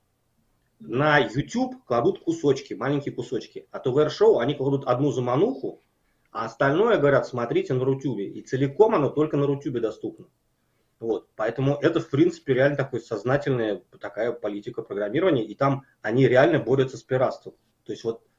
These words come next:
целиком ты эту программу на Ютубе не увидишь, потому что там есть какой-то юридический департамент, который это отслеживает и удаляет.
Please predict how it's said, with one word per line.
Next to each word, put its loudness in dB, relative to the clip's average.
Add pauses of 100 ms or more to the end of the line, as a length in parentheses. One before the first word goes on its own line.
целиком 6
ты 4
эту 0
программу 2
на -4
Ютубе -2
не -4
увидишь, -4 (220)
потому -12
что -16
там -2
есть -2
какой-то -2
юридический -8
департамент, 0
который -4
это -4
отслеживает 0
и -10
удаляет. -2